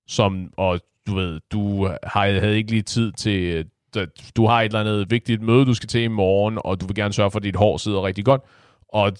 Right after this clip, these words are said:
øh, din sædvanlige frisør havde bare ikke lige tid, og der var ikke en anden, du ligesom kunne bruge.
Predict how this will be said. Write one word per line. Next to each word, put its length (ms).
øh, 200
din 180
sædvanlige 340
frisør 200
havde 120
bare 180
ikke 120
lige 100
tid, 340
og 240
der 100
var 120
ikke 160
en 80
anden, 460
du 220
ligesom 220
kunne 120
bruge. 180